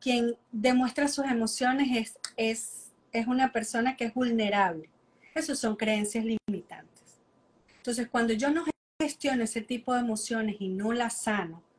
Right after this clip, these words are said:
y me encuentro en ambientes poco saludables, por ejemplo, cuando trato de defenderme, cuando me, cuando s-, vivo en abandono, cuando he vivido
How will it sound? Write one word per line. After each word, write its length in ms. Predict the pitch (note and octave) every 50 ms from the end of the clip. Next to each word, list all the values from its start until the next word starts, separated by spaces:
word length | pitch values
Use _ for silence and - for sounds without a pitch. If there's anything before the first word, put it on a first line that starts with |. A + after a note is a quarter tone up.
| _ _ _ _ _ - - - _
y 140 | A#3 A#3 A3+
me 80 | A#3
encuentro 600 | A#3 A#3 A#3 - A#3+ A#3 A#3+ A#3 C4+ C#4 C#4+ C#4+ - -
en 160 | C4 B3+ B3
ambientes 840 | A3+ A3+ A3 G#3 A3+ A3 G#3+ A3 G#3+ - B3 B3 - - - - - _ _ _ _ _ _ _ _ _ _ _ _
poco 300 | - C4 B3+ - C4+ C4
saludables, 1120 | - C4+ B3+ B3 B3 B3 B3 A#3+ A3+ - _ _ _ _ _ _ _ G#3+ F#3+ F#3+ G3 F#3+ - _
por 120 | - G3+
ejemplo, 460 | F#3+ - A3+ A3 G#3 G3+ - E3+ D#3+ - - - - - _ _
cuando 320 | - A#3 A3 A3 G#3 G#3+ G#3+
trato 420 | - A#3 A3 A3 A3 A3 - A#3
de 140 | A#3 A#3 A#3
defenderme, 840 | A3+ A3+ - - A#3 A3+ A#3 A3 A#3 A3 G#3 F#3+ F#3+ F#3+ F#3+ G3 - - - - - _ _
cuando 400 | - A#3 A3 A3 G#3+ G#3+ G#3+ G#3
me, 360 | G#3 G#3+ G#3+ G3+ G3+ G3+ - _ _ _ -
cuando 260 | A#3+ A3 G#3+ G#3+ G#3+
s-, 220 | G#3 - - A3 G#3
vivo 360 | G3+ A3+ A3+ A3 A3+ A#3 A#3
en 120 | A#3 A#3+
abandono, 680 | A#3 A3+ A3+ A3+ A3+ A3+ A3 A3+ A3+ G#3+ G3 F#3 F#3 F#3+ - _ _
cuando 280 | - G3+ F#3+ F#3+ F#3 F#3
he 60 | F#3
vivido 500 | F#3 G3 G3+ G3+ A3 A3+ A3 G#3 F#3+ -